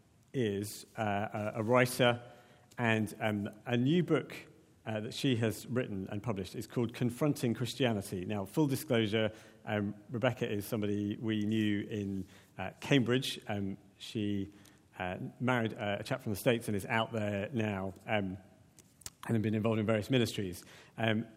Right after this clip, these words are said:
the book is Confronting Christianity, twelve Hard Questions for the World's Largest Religion. Um, if any of you know Tim Keller's Reason for God, it's, it's kind of in that mode, and it's maybe sort of ten years on, and interestingly is asking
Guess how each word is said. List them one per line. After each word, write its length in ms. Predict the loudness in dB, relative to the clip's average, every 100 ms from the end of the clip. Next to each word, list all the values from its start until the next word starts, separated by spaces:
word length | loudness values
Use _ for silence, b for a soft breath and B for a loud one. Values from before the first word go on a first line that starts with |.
| -20 -4
the 100 | 0
book 280 | 4 2 2 4
is 320 | 4 2 -6 -4
Confronting 580 | 0 2 4 4 6 4
Christianity, 640 | 2 2 4 4 4 0
twelve 440 | -2 0 2 4 2
Hard 340 | 4 6 6
Questions 480 | 4 0 0 -2 -2
for 80 | -2
the 80 | 0
World's 340 | 2 2 0
Largest 500 | 0 0 0 -4 -4
Religion. 500 | -2 -2 -2 -6 -8 -12 -20 B B B B B -6
Um, 260 | -2 -2 -2
if 140 | 0 4
any 140 | 6
of 60 | 6
you 100 | 8
know 280 | 8 6
Tim 260 | 4 0 2
Keller's 300 | 4 2 2
Reason 240 | 0 0
for 100 | -2
God, 280 | 2 4 4
it's, 300 | -2 -6 -10 B B B -10
it's 160 | -10
kind 340 | -8 2 6 8
of 100 | 8
in 200 | 6 6
that 260 | 6 6
mode, 380 | 6 8 8 6
and 100 | 2
it's 340 | 0 -4 -10 -12 -6
maybe 240 | 2 2
sort 200 | 4 0
of 40 | 0
ten 200 | 2 4
years 180 | 4 4
on, 180 | 4
and 140 | 4 4
interestingly 520 | 4 2 0 2 2
is 120 | 0
asking 500 | 2 2 2 0 -2